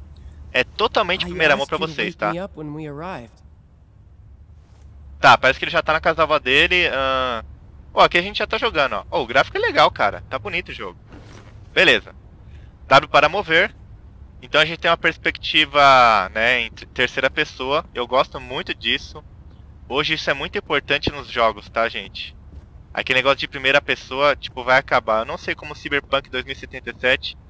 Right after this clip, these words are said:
Speaker 1: vai ser em primeira pessoa, mas tudo bem. Ah, como que eu mexo nas coisas aqui?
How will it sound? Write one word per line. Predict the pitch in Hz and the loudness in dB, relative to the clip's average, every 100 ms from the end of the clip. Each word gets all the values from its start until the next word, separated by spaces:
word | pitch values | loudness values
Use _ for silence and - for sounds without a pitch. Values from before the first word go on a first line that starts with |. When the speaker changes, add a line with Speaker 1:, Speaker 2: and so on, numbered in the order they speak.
| - - - - | -20 -20 -20 -2
Speaker 1:
vai | - 143 | 4 6
ser | 165 151 | 4 -2
em | |
primeira | - 123 123 | -4 -4 -4
pessoa, | - - 104 101 | -6 -10 -12 -10
mas | 127 | -10
tudo | - 151 | -10 -10
bem. | 110 98 - - - - - - - - - - - - - - | -10 -12 -14 -20 -20 -20 -20 -20 -20 -20 -20 -20 -20 -20 -20 -6
Ah, | 143 151 160 156 | 2 4 4 2
como | - - | -2 -10
que | 339 | -6
eu | |
mexo | 135 - | -4 -4
nas | 123 | -8
coisas | - 110 | -8 -8
aqui? | - 101 | -8 -10